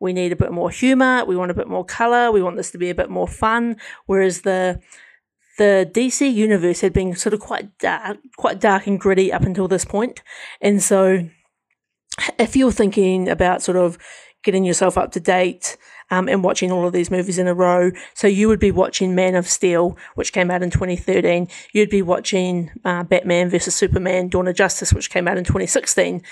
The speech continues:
Then there was the original Justice League that came out in twenty seventeen. In between that, there's, uh, the Suicide Squad.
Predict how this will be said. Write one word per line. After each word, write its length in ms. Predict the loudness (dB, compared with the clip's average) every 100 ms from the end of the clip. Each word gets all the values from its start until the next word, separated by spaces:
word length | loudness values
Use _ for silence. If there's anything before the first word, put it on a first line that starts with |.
| -20 -20 _
Then 160 | -2 2
there 100 | 2
was 200 | 0 0
the 120 | 0
original 380 | 2 2 2 2
Justice 320 | 0 -2 -2
League 160 | -4 -4
that 80 |
came 180 | -6 -4
out 140 | -2 -2
in 60 |
twenty 220 | -2 -4
seventeen. 600 | -2 -2 -2 -2 0 0 -4 -12 -20 -20 _ _
In 120 | 0
between 380 | 0 0 -2 0
that, 280 | 2 2 2
there's, 460 | -2 -2 -2 -4 -4
uh, 220 | -6 -4
the 120 | -4 -2
Suicide 460 | 0 2 2 2
Squad. 340 | 2 2 2